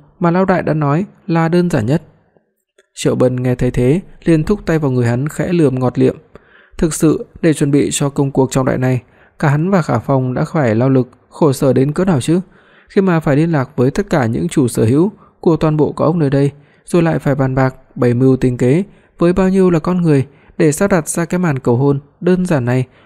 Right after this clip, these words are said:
mà Khả Phong đã nói. Đơn giản, nhưng phải mất gần cả tháng để chuẩn bị. Nếu không đơn giản, liệu có cả năm cũng không biết Khiết Tâm có đủ kiên nhẫn để đợi mà đeo nhẫn hay không? Suy nghĩ của lão đại nhà hắn thì có trời mới biết được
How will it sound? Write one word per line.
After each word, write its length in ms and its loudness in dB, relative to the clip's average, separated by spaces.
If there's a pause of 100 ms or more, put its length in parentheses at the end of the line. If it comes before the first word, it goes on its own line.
(140)
mà 160 0
Khả 200 -4
Phong 200 -2
đã 80 -4
nói. 300 0 (880)
Đơn 220 2
giản, 280 -2 (280)
nhưng 200 2
phải 120 -2
mất 240 -2
gần 220 0
cả 180 0
tháng 220 -2
để 100 2
chuẩn 180 -2
bị. 180 2 (420)
Nếu 160 2
không 180 0
đơn 160 2
giản, 220 -2 (300)
liệu 160 2
có 120 -4
cả 160 0
năm 300 0
cũng 260 -2
không 180 -2
biết 100 0
Khiết 220 -4
Tâm 200 0 (300)
có 100 0
đủ 160 4
kiên 200 0
nhẫn 140 -2
để 120 2
đợi 220 2 (260)
mà 180 0
đeo 180 2
nhẫn 140 -2
hay 100 0
không? 220 0 (640)
Suy 220 0
nghĩ 220 2
của 140 2
lão 140 2
đại 160 0
nhà 120 0
hắn 180 -2 (300)
thì 140 4
có 180 2
trời 180 2
mới 140 2
biết 120 4
được 300 0